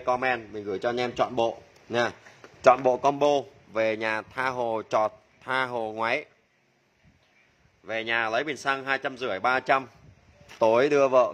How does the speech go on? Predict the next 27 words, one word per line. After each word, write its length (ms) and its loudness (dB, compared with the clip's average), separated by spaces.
con 340 2
đi 340 -6
ăn 140 0
cái 80 6
lẩu. 280 10
Đời 320 6
nó 60 -4
bớt 200 2
khổ 300 6
anh 100 -2
em 120 2
ạ. 100 -2
Chắc 80 -4
cái 100 -2
này 100 0
mai 260 0
chắc 80 -6
phải 100 -6
tặng 360 -6
quá, 180 0
mai 260 -4
cộng 180 -4
tiền 180 -4
đồ 200 -2
hết 120 -4
nhiêu 280 0
tiền. 380 0